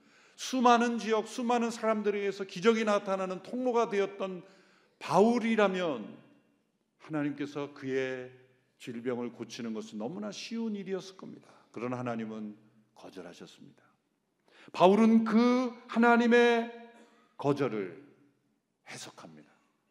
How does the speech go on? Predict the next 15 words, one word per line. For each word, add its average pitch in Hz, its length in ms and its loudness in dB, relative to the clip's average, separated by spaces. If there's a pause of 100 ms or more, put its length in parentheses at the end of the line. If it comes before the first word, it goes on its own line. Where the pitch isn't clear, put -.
(560)
자신이 202 420 0
받은 220 380 2
계시가 233 880 4
지극히 262 880 0
큰 294 280 -2
것을 240 580 -4
인하여 87 680 -12 (1700)
하나님의 240 580 6
계시, 226 560 0
특별히 190 380 0
그는 185 240 -4
삼층 254 680 -8
천, - 260 -14 (280)
셋째 285 420 0
하늘, 185 480 -2